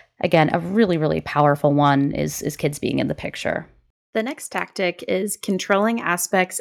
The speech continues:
Speaker 2: of your health and body. This is a scary and deep form of control since the abuser is directly affecting physical health and well-being, and it can add on to other types of abuse or control.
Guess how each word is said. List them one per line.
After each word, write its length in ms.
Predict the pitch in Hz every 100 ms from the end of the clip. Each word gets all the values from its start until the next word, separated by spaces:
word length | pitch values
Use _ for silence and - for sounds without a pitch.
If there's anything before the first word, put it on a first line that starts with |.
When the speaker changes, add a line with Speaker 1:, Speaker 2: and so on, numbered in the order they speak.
| -
Speaker 2:
of 280 | 175 160 160 -
your 240 | - 156 151
health 380 | - 160 156 -
and 160 | 165 156
body. 440 | 131 - - 190 - _ _ - - - _ _ -
This 160 | 208
is 320 | 262 262 233 -
a 300 | 196 185 175
scary 680 | - - - 185 202 220 220
and 180 | 185 170 -
deep 320 | 185 202 -
form 420 | - 180 165 170
of 220 | 160 160
control 560 | - 170 160 175 147 151
since 260 | - 165 -
the 120 | 165
abuser 420 | 156 170 170 196
is 160 | 185 -
directly 600 | 165 151 156 - 160 156
affecting 600 | - - 139 - 147 143
physical 420 | 175 156 151 143
health 380 | - 208 226 -
and 180 | 165
well-being, 680 | 156 147 147 165 214 226 262 - - - - - _ _
and 120 | 185
it 80 | 160
can 160 | 185 190
add 260 | 160 202
on 300 | - 175 180
to 180 | 180 -
other 180 | 175 175
types 320 | 170 165 165
of 80 | 160
abuse 380 | 160 151 156 -
or 180 | - 143
control. 540 | - 135 - - -